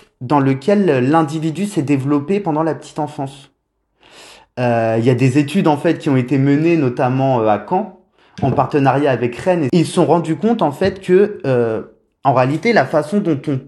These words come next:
perçoit nos émotions dépend aussi beaucoup, comment dire, du vocabulaire qu'on a à disposition et en réalité des concepts qu'on est en capacité de créer et d'imaginer.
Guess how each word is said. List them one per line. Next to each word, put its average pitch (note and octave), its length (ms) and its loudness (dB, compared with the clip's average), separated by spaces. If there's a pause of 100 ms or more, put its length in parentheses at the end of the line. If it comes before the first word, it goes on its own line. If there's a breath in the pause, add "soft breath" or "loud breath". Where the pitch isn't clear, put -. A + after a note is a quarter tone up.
(140)
perçoit G#3 480 0
nos F#3 140 0
émotions D3 640 -2 (640 soft breath)
dépend C3+ 420 -2
aussi D#3 300 -2
beaucoup, F#3 680 0
comment D3 280 -2
dire, D3 180 -2
du C3 120 -4
vocabulaire G3 680 0
qu'on D#3+ 160 0
a C#3+ 60 2
à D3 40 2
disposition D3 840 -4 (540 loud breath)
et C#3+ 100 2
en B2+ 120 4
réalité C#3+ 420 0
des C3+ 200 -2
concepts - 760 -2 (520)
qu'on D3+ 180 2
est D3+ 40 4
en D3 80 4
capacité D#3+ 580 0
de F3+ 80 -2
créer E3 360 2
et E3 40 0
d'imaginer. C3 640 -4